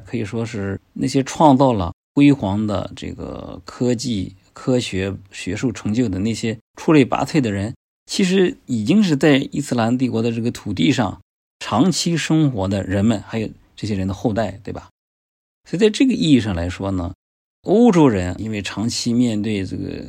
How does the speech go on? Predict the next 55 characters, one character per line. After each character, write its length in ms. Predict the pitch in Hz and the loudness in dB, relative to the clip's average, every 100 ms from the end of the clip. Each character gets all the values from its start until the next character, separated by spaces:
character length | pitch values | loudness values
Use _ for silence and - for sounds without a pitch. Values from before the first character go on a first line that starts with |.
| - | -10
伊 100 | 113 | -6
斯 120 | 113 | -4
兰 140 | 110 107 | -2 -2
文 120 | 104 | -2
明 160 | 98 101 | -2 -2
的 100 | 101 | -4
这 80 | |
个 80 | 98 | -6
巨 180 | 87 120 | -2 0
大 160 | 107 95 | 0 0
优 220 | 123 143 | 0 0
势， 280 | - - - _ _ _ _ _ - | -2 -4 -8 _ _ _ _ _ -12
尤 100 | 101 | -8
其 160 | - | -6
是 220 | 92 101 | -6 -6
这 160 | 92 95 | -8 -6
个 100 | 92 | -6
多 180 | 127 127 | -2 -2
个 100 | 110 | -2
方 140 | 127 | -2
面 120 | 107 | -2
的 80 | 101 | -4
挑 280 | 98 - 90 | -8 -10 -6
战， 240 | 123 113 - _ _ _ _ | -4 -4 -6 _ _ _ _
发 200 | - 131 | 2 4
展 200 | 117 90 | 4 2
出 160 | 90 117 | -4 -4
来 100 | 104 | -4
一 120 | 110 | -4
种 240 | 101 87 - | -4 -8 -8
伊 180 | 90 113 | -8 -8
斯 100 | 101 | -4
兰 180 | 101 104 | -4 0
观 180 | 120 131 | 4 6
念。 200 | 123 92 _ _ _ - | 6 2 _ _ _ -16
这 100 | 113 | -8
个 60 | |
伊 80 | 107 | -6
斯 100 | 101 | -4
兰 160 | 101 101 | -4 -4
观 180 | 110 110 | -2 -2
念 240 | 104 92 | -2 -4
就 160 | 87 95 | -6 -8
是 80 | 90 | -8
说， 360 | 98 95 95 90 | -6 -4 -4 -6
他 80 | 104 | -8
们 160 | 101 | -8
喜 100 | - | -8
欢 160 | 92 107 | -8 -8
强 240 | - 95 | -6 -4
调 240 | 110 98 - _ - | -2 -4 -8 _ -12
伊 120 | 113 | -10
斯 120 | 95 | -6
兰 180 | 90 107 | -4 0
教 320 | 139 110 | 2 2